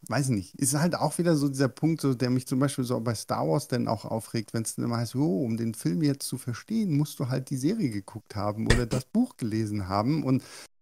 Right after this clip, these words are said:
ich habe jetzt so ein bisschen das Gefühl, das Monsterverse geht in die gleiche Richtung, so nach dem Motto, oh, aber also, also wenn du Monarch nicht geguckt hast, ja, dann ist ja klar, dass du das und das nicht verstehst und, mm, ja, und ich meine, dass sie so ein bisschen in so eine goofy Richtung gehen wollen, gut,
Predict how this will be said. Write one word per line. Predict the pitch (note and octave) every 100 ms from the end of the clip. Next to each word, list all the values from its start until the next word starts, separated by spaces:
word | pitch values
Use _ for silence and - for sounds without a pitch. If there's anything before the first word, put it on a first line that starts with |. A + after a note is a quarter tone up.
| _
ich | -
habe | C3+
jetzt | D3
so | D3
ein |
bisschen | C#3 D3+ D3+
das | C#3+
Gefühl, | C#3 - D3
das | C#3 C3+
Monsterverse | A2+ C3+ D3 C3 A2 A2+ C3 -
geht | C3+ C3+
in | B2+
die | A#2+
gleiche | A#2+ B2+ B2+ A#2
Richtung, | C#3 - A#2+
so | G#2+ A2
nach | A#2
dem | A2+ A#2
Motto, | A#2+ G#2+
oh, | B2+ D3+ A2+
aber | G2 G2+ G2+ A2+
also, | G#2 A2+
also | G#2+ G2 G2+
wenn | G#2+
du | G2+
Monarch | G#2 C3+ C#3+
nicht | C3+ C3
geguckt | - - F#3+ -
hast, | F#3 G3 -
ja, | C3
dann | A#2+ C3
ist | C#3
ja | -
klar, | - B3 A#3
dass | A2 G2+
du | A2
das | G#2 G#2+ G2+
und | G2
das | G2+ -
nicht | G#2+
verstehst | G#2 G2 - B2 D3+ -
und, | C#3 C3 - - - _ _ _ -
mm, | C3+ C#3+ D3+ C#3+ - -
ja, | G#2+ A#2 D3
und | D#3+ C#3+
ich | D#3 -
meine, | C3+ C#3
dass | B2+ B2+
sie | C#3+
so | C3+
ein |
bisschen | A#2+ C3 C#3
in | B2+
so | A#2+
eine | A#2
goofy | G2 B2+ C#3+ C3
Richtung | A#2+ C3 - A#2+
gehen | G#2 A#2 A#2+
wollen, | A#2 A#2+ A2
gut, | G#2+ A2+ -